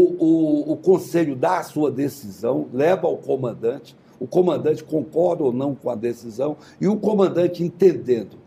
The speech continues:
que ele é incompatível com o oficialato, ele manda, então, esse processo para o Superior Tribunal Militar.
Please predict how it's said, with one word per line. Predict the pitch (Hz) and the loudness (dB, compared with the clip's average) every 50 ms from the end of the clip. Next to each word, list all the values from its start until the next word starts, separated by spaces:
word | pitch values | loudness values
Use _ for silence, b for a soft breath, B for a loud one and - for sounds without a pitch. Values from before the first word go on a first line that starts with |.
| b b b b b | b b b b b
que | - 165 | 0 0
ele | 165 160 170 | 2 2 2
é | 170 | 2
incompatível | 170 165 - 151 156 147 147 - 139 123 - - 127 123 107 101 - | 0 0 -2 -2 -4 -2 -2 -2 -4 -4 -4 -4 -4 -4 -4 -4 -6
com | - 120 | -6 -6
o | 117 | -6
oficialato, | 110 - - - 123 123 127 143 170 170 143 - - - - - - _ _ - | -6 -6 -8 -6 -4 -2 0 0 0 0 -2 -6 -12 -20 -20 -20 -20 _ _ -4
ele | 135 147 165 185 | -2 0 2 2
manda, | 165 143 135 135 143 151 147 143 | 2 2 2 2 0 0 0 0
então, | 131 113 - - 123 127 135 151 151 139 - - - - - - _ _ _ _ _ _ _ _ _ _ _ _ _ _ - | -2 -4 -4 -4 -2 -2 0 0 -2 -4 -6 -14 -20 -20 -20 -20 _ _ _ _ _ _ _ _ _ _ _ _ _ _ 2
esse | - 156 180 180 180 - 156 | 6 8 8 8 8 4 -6
processo | 113 - 131 127 - - - 127 127 131 131 - - - | -8 -6 -4 -6 -6 -4 -2 0 0 0 0 -4 -10 -12
para | - 131 139 139 | -8 -8 -8 -8
o | 131 | -8
Superior | - - - - - 135 127 120 113 113 127 | -12 -14 -16 -8 -4 -4 -2 -2 0 -2 -2
Tribunal | 131 131 - 139 135 135 127 120 117 123 | -4 -6 -10 -14 -10 -8 -4 -4 -4 -4
Militar. | 123 123 127 135 131 - - - - - | -4 -6 -8 -8 -8 -10 -16 -20 -20 -20